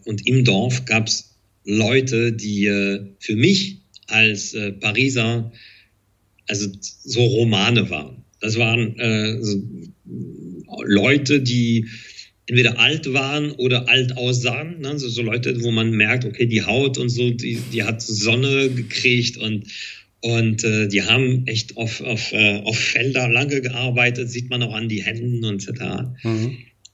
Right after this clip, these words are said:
Speaker 1: Und die erzählen einfach Dinge, ne? Äh, und, ähm,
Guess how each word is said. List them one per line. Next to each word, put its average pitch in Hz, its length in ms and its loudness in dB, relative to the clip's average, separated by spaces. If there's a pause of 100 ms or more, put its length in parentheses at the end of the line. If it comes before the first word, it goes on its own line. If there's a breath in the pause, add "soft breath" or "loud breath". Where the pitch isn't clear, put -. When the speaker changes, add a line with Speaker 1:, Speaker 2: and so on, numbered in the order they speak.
Speaker 1:
Und 127 140 4
die - 80 6
erzählen 123 580 2
einfach 101 380 -10
Dinge, 98 340 0
ne? 123 380 -4
Äh, 110 380 -6
und, 104 380 -2
ähm, 98 580 2